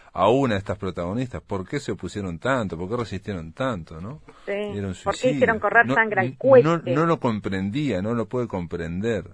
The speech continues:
Speaker 2: Y no, y es que, es que nunca lo pueden comprender los que llevan adelante las guerras, ¿no?
Speaker 1: Claro, claro, claro.
Speaker 2: Pero ahí está el, el, el tema para mí de dos grandes valores. Primero,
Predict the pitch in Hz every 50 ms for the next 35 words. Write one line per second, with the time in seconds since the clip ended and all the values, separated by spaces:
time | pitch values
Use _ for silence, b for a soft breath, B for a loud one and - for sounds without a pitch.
0 | - _ _ _ _ _ _ _ _ _ _ _ _ _ - - 247 233 226 254
1 | 240 202 190 185 190 190 - 214 196 196 190 190 196 - - - - 185 - -
2 | 214 208 208 226 269 262 262 - 208 190 190 175 - 190 190 185 180 185 180 -
3 | 170 175 175 - 160 156 170 170 165 170 170 160 160 165 165 - - 170 - 196
4 | 190 185 185 180 175 180 175 175 175 - 170 170 170 170 170 165 165 160 156 156
5 | 175 190 214 240 269 254 - - - 92 87 82 80 80 - _ _ _ _ 85
6 | 82 80 82 87 90 - - 95 95 - _ _ - - _ _ _ _ - 175
7 | 170 185 208 202 - 285 294 269 - - 196 190 170 - - 185 180 - - 214
8 | 202 185 175 - 170 156 165 175 208 226 262 233 208 202 190 196 185 190 190 190
9 | 180 156 143 143 139 139 139 139 - - 170 165 196 233 277 262 -